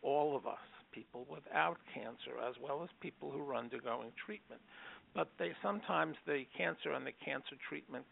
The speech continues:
complicates either their development or, um, what we do about it. So a lot of these things sound like, uh,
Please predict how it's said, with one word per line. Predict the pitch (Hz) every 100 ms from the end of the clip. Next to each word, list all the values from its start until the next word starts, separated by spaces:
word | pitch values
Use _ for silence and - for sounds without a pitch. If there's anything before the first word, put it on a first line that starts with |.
| -
complicates | 156 160 160 - 143 139 - -
either | 127 120
their | 120 107
development | 110 113 117 123 120 120 123 -
or, | 135 135 131 131 135 - - -
um, | 127 117 117 135
what | 120 147
we | 127 120 107
do | 123 113
about | 101 - - -
it. | - - - - - -
So | 131
a |
lot | 139 180 226
of | 214
these | 208 180 -
things | 156 143 -
sound | 143 139
like, | 131 127 123 -
uh, | 139